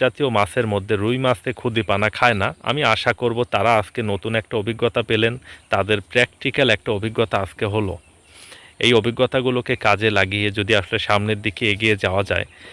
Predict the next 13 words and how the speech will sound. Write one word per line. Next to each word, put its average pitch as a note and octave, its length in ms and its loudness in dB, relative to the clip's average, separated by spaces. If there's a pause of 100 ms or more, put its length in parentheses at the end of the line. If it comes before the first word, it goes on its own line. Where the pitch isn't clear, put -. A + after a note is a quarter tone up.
(160)
তাহলে A2 320 2
আমি G2+ 180 0
মনে G2+ 260 0
করি G#2 200 -2
যে G#2 120 -4
মাছ F#2 220 -2 (140)
চাষ G#2 160 2
ব্যবস্থাপনা G2 680 -2
অবশ্যই G2 480 -4
ভালো G2+ 260 0
করা G2 240 -4
সম্ভব। G2 440 -4 (1000)
দর্শক, B2 640 0